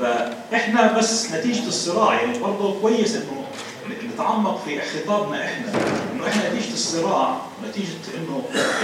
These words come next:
الطرف الآخر بيقول القدس هي عاصمة، آه، عاصمته، إحنا صرنا نصر-، نصر على العاصمة.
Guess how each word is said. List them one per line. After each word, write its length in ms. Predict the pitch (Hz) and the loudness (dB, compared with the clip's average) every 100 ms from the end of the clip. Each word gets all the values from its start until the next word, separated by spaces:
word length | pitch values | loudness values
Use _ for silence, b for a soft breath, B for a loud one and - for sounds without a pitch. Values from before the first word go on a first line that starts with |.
| - 220 | -2 -2
الطرف 360 | - 202 180 | -2 0 0
الآخر 340 | 165 - - - | 0 2 2 2
بيقول 380 | - - 196 - | 0 0 0 0
القدس 400 | - 190 - 147 | 0 -2 -2 -2
هي 120 | 143 | -2
عاصمة، 400 | 139 - 135 127 | 0 0 0 -2
آه، 920 | 123 120 117 107 104 - - - - | -4 -6 -6 -6 -6 -6 -6 -8 -4
عاصمته، 520 | 127 139 135 - - | -4 -2 -4 -4 -4
إحنا 180 | - - | -4 -4
صرنا 280 | 165 165 170 | -6 -4 -6
نصر-، 360 | - 143 - 214 | -6 -8 -8 -8
نصر 240 | 170 156 | -6 -2
على 120 | 127 | -2
العاصمة. 360 | 127 - - | 0 0 -2